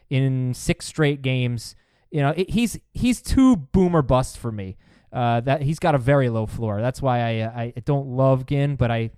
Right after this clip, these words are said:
I mean, I see the upside. He's a great D F S guy, in my opinion.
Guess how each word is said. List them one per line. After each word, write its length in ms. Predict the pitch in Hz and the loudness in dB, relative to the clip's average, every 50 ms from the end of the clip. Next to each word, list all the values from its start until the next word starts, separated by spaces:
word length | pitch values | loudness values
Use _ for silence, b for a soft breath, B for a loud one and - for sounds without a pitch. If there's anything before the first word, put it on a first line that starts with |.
| _ | _
I 40 | - | -6
mean, 140 | 131 127 123 | -4 -2 -2
I 40 | 120 | -2
see 260 | - - - 180 175 | -4 -4 -4 -2 0
the 120 | 139 143 | 0 0
upside. 300 | - 143 - - 139 123 | 0 0 0 0 0 0
He's 160 | - 226 247 208 | 0 0 2 2
a 60 | 165 | 0
great 400 | 135 - 139 156 165 160 156 - b b b b b | 0 0 2 2 2 2 0 -4 b b b b b
D 160 | - 160 160 | 2 4 4
F 140 | 139 127 - | 4 4 4
S 220 | 135 127 123 - - | 2 2 0 0 -4
guy, 340 | - 101 95 90 90 90 - | -8 -8 -8 -8 -8 -8 -8
in 120 | 123 113 | -6 -4
my 140 | 107 107 101 | -4 -4 -4
opinion. 400 | 98 92 - 98 92 101 - - | -4 -6 -8 -8 -10 -10 -12 -14